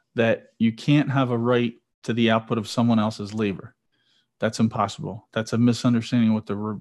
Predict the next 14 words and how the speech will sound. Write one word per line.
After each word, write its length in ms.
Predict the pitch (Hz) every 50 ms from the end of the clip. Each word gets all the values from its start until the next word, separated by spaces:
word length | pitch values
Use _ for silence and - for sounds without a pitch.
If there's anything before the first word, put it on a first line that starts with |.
| -
right 400 | - - - 110 113 110 107 101 -
is. 320 | 92 90 73 - - - _ _ _ - _ _
So, 420 | - - 113 107 107 107 107 - -
uh, 340 | 110 113 113 110 110 113 113 - _ _ _ _ _ _
what's 160 | - 123 -
the 80 | - 131
libertarian 680 | 131 135 120 120 113 - 135 123 120 117 113 110 110
quip 280 | 110 - - 131 - -
for 120 | - 120
that 220 | 113 113 110 110 110
is, 240 | 110 113 107 110 -
you 80 | 120
know, 140 | 110 104 107
y-, 220 | 104 110 110 -